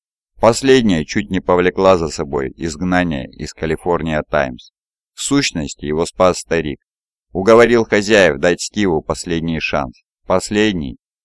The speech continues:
Именно последний. Неизвестно, конечно, чем всё может кончиться, но этот шанс надо разыграть до конца. Дело даже не в деньгах. Существует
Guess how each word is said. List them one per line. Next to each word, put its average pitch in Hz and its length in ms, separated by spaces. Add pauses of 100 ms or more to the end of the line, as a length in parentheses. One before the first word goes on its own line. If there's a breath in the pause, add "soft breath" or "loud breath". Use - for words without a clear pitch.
(160)
Именно 120 380
последний. 87 720 (640)
Неизвестно, 117 640
конечно, 80 580
чем 110 260
всё 95 180
может 98 300
кончиться, 87 680
но 92 220
этот 95 240
шанс 69 420
надо 87 340
разыграть 76 520
до 73 100
конца. 69 460 (580)
Дело 120 340
даже 110 280
не 104 120
в 98 60
деньгах. 90 460 (260)
Существует 104 840